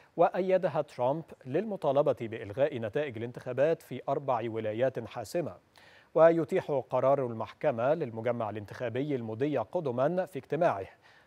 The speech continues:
ومن المتوقع أن يحصل بايدن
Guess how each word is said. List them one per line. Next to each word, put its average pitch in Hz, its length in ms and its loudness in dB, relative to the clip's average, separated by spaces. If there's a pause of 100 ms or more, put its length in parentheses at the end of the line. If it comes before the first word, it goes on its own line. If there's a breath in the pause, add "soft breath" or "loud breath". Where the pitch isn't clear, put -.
(180 soft breath)
ومن 107 280 -4
المتوقع 127 760 2 (100)
أن 107 220 -6
يحصل 123 440 -4
بايدن 156 480 -2